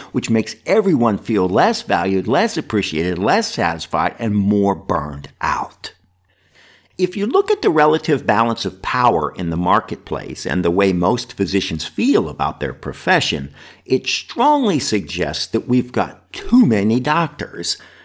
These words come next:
which is exactly what the data shows. And as a result, if the folks in organized medicine truly wanted to help what ails the practicing physician,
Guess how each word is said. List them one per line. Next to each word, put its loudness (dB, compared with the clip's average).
which -10
is -2
exactly -2
what -6
the 0
data -6
shows. -4
And 0
as 2
a 4
result, 2
if -2
the 0
folks 0
in 4
organized 2
medicine 2
truly 4
wanted 2
to -6
help 0
what 0
ails 2
the -2
practicing 0
physician, -2